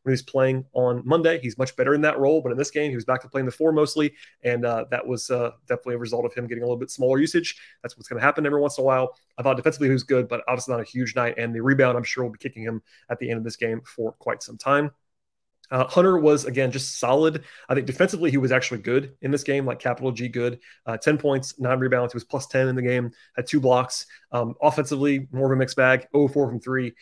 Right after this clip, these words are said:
was four six on twos, um, but, you know, kind of just out there for the most part on offense. But I thought he was contesting well on the perimeter and, uh, digging down well on the perimeter, playing, playing a lot of four in this game as the Hawks went small 'cause they,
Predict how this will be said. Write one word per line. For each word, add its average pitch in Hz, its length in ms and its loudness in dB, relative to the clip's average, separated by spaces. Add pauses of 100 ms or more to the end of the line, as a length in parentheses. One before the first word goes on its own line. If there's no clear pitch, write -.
(160)
was 120 140 -6
four 147 160 2
six 131 180 -4
on 117 80 -4
twos, 120 500 -6
um, 113 360 -8
but, 131 240 0
you 120 60 -4
know, 107 120 -8 (180)
kind 131 160 0
of 110 60 0
just 120 180 -8
out 123 160 0
there 127 160 2
for 127 60 -2
the 123 80 -2
most 127 180 -2
part 127 200 2
on 120 60 -2
offense. 117 360 -4
But 123 220 -2 (240)
I 127 80 0
thought 131 240 4 (160)
he 123 80 -4
was 123 100 -6
contesting 147 420 0
well 135 320 6 (220)
on 131 80 0
the 131 80 2
perimeter 127 460 0 (240)
and, 123 260 2
uh, 117 120 -2
digging 127 300 -2
down 127 260 2
well 127 200 4
on 123 60 0
the - 40 -10
perimeter, 127 220 -4
playing, 123 240 -2
playing 127 200 0
a 117 40 0
lot 123 120 2
of 117 40 -6
four 139 240 0
in 143 60 0
this 143 100 -4
game 143 220 0
as 127 60 -4
the 120 60 -8
Hawks 127 220 -4
went 127 160 -8
small 131 340 2
'cause 117 140 -12
they, 113 140 -8